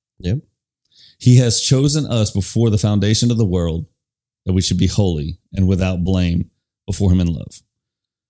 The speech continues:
Speaker 2: First thing, he's talking to the church of Ephesus.
Speaker 1: Yeah.
Speaker 2: These people that are saved should be holy. That was what was chosen before the foundation of the world.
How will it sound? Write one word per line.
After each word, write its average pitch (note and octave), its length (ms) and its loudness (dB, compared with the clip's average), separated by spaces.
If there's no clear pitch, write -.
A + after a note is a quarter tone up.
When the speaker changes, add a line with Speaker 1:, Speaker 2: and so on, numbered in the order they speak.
Speaker 2:
First B2 300 0
thing, - 280 -6
he's A2 180 0
talking A2+ 300 0
to F#2+ 60 2
the F2 140 0
church F#2+ 220 -2
of D#2+ 80 -2
Ephesus. - 640 -4
Speaker 1:
Yeah. E2+ 120 -6
Speaker 2:
These G#2+ 280 4
people - 480 -4
that E2+ 160 -4
are F#2+ 120 0
saved E2+ 440 -4
should G2+ 260 -2
be G2 100 2
holy. F2+ 540 0
That G2 320 -4
was G#2 220 0
what F#2 140 -2
was F#2+ 140 -2
chosen F#2+ 340 0
before F#2 220 -2
the F2 80 -4
foundation F2+ 380 0
of F2 40 0
the F2+ 80 0
world. E2+ 280 -6